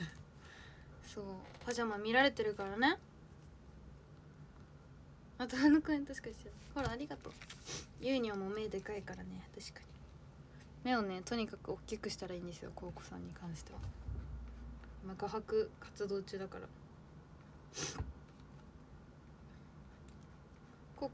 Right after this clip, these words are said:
コッコーって感じだよね。なんか前、めっちゃなんか、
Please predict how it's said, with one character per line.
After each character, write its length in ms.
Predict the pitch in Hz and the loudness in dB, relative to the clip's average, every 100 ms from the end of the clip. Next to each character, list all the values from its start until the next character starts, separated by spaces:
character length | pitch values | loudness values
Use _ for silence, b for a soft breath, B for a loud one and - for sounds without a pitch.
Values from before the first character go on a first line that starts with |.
| - | 2
コ 100 | 240 | 2
ッ 40 | 226 - | 2 2
コ 180 | 202 196 | 2 2
ー 20 | |
っ 20 | |
て 140 | 196 196 | -2 -8
感 200 | 196 196 | -6 -6
じ 140 | 196 | -6
だ 60 | 196 | -8
よ 60 | |
ね。 60 | 190 190 190 - - - - - - - - - - - - - - - - - - B B B B | -8 -8 -10 -12 -14 -14 -12 -12 -12 -12 -12 -12 -12 -12 -12 -12 -12 -12 -12 -12 -12 B B B B
な 100 | 233 | 2
ん 40 | 233 | 6
か 120 | 233 | 8
前、 400 | 240 247 262 240 | 10 12 12 10
め 580 | 202 - - - - - | 6 0 -10 -10 -6 0
っ 20 | |
ち 100 | - | 2
ゃ 20 | |
な 100 | 208 | 2
ん 80 | 208 | 2
か、 140 | 95 | 2